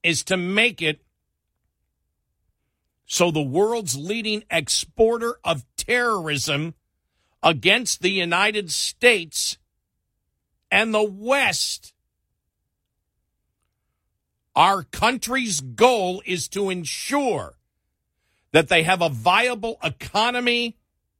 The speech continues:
in order to attack United States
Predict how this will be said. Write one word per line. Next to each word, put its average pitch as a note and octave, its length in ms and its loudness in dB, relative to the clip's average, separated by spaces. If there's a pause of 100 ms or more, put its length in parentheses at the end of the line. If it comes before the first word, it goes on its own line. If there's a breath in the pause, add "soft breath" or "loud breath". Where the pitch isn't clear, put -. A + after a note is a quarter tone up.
(760)
in E3+ 160 4
order A3+ 260 -2
to G#3+ 220 -4
attack G3+ 600 0
United F3 520 0
States F#3+ 460 -2